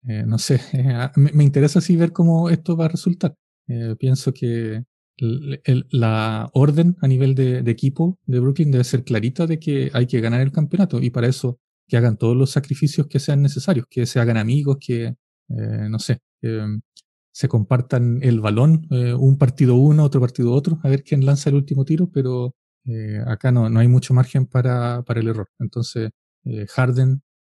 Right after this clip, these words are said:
pienso yo que ahora debería dedicarse a jugar, Irving también debería dedicarse a jugar.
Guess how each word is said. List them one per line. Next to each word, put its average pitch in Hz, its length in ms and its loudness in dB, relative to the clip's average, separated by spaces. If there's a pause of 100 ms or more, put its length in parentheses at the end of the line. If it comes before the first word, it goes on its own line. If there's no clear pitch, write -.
(120)
pienso 127 300 2
yo 139 160 2
que 139 100 -2
ahora 127 160 2
debería 120 720 -4 (120)
dedicarse 113 460 -4
a - 20 -6
jugar, 139 380 -4 (280)
Irving 139 480 2 (220)
también 117 380 -2
debería 135 260 0
dedicarse 135 440 -4
a - 20 -6
jugar. 143 360 -4